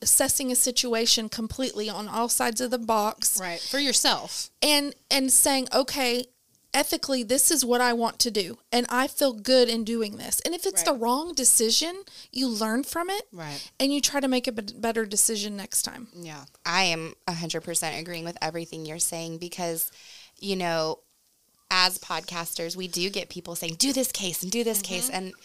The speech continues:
Speaker 3: a lot of
Speaker 2: It's
Speaker 3: them
Speaker 2: not that simple.
Speaker 3: Yeah.
Speaker 2: <laughs>
Speaker 3: You, you're like,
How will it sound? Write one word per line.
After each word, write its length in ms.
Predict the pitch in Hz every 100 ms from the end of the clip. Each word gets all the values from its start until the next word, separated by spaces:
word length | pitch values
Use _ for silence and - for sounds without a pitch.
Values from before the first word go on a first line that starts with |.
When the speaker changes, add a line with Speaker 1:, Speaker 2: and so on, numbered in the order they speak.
| - - -
Speaker 3:
a 80 | 202
lot 220 | 190 214
of 80 | 254
Speaker 2:
It's 80 | 220
Speaker 3:
them 40 |
Speaker 2:
not 200 | 285 294
that 200 | 240 202
simple. 500 | - 254 226 196 160 196
Speaker 3:
Yeah. 360 | 190 170 427 415 -
Speaker 2:
<laughs> 120 | 370
Speaker 3:
You, 120 | 226 359 - 254
you're 140 | 220
like, 180 | 208